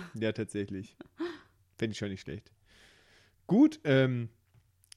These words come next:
dann, äh, nachdem sie da diskutiert haben und schon auch glauben, dass hier irgendwas Schräges vor sich geht,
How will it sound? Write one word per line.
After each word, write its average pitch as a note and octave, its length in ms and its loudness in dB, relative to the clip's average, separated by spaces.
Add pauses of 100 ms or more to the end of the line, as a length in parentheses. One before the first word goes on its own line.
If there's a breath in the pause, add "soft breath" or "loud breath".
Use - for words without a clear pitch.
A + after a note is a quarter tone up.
(140)
dann, D3+ 340 2
äh, C#3+ 140 4
nachdem B2+ 260 -4
sie - 80 -10
da A#2 120 0
diskutiert A2 500 -6
haben E3+ 160 -2
und A2+ 100 -6
schon A#2+ 160 -4
auch - 200 -12
glauben, B2+ 420 0
dass E3 220 -2
hier E3+ 200 2
irgendwas D3+ 600 -4
Schräges C#3 480 0
vor D3 180 -2
sich C#3+ 200 -12
geht, C3+ 300 -2